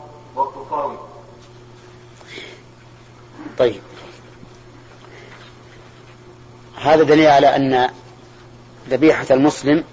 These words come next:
Speaker 2: حلال، ولا يحتاج أن، ولا يحتاج أن يسأل عنها، لا يقول: "كيف ذبحت؟" ولا يقول: "على أي اسم ذبحت؟"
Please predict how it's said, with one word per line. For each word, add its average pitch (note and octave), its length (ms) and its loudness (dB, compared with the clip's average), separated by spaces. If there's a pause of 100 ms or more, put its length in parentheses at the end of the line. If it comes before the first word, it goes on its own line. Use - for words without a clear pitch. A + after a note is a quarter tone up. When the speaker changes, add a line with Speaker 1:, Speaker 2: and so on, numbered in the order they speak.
(800)
Speaker 2:
حلال، D3+ 520 4 (500)
ولا D3+ 260 4
يحتاج C#3 340 2
أن، B2+ 200 0 (140)
ولا D3+ 200 4
يحتاج D3+ 360 2
أن C3+ 140 2
يسأل B2 240 -4
عنها، A2 240 -6 (1500)
لا D#3 200 4
يقول: D#3+ 200 2
"كيف C#3 260 -2
ذبحت؟" B2+ 400 0 (840)
ولا D3 360 6
يقول: C#3+ 340 0 (340)
"على C3+ 280 4
أي C3+ 300 0
اسم C#3 340 -2
ذبحت؟" B2+ 360 0